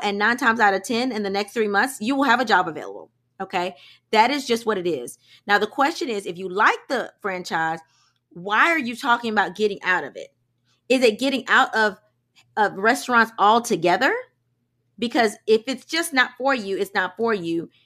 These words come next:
And sell it. Make a profit, right? It sounds like you're profitable.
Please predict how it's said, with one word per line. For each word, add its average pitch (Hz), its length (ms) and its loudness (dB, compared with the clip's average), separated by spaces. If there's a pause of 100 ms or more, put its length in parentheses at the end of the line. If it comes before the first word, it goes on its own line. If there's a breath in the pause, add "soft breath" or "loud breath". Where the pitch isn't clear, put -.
(200)
And 220 140 0
sell 294 300 2
it. 170 200 -4 (200)
Make 220 220 0
a 226 60 0
profit, 233 580 0
right? 185 260 2
It 196 200 -8
sounds 254 280 0
like 202 240 0
you're 185 120 -2
profitable. 202 840 -2